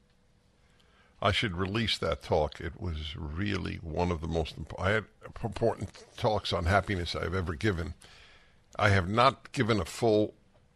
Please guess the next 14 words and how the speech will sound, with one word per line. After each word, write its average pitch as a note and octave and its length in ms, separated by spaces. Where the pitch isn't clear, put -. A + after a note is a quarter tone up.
speech - 500
on D#2 120
happiness F2 680
in E2 160
years, D#2 480
for - 180
whatever D2 360
reason. C#2 420
This G#2+ 260
was E2+ 380
really, F2 600
really E2+ 600
important D#2 680
message, D2+ 600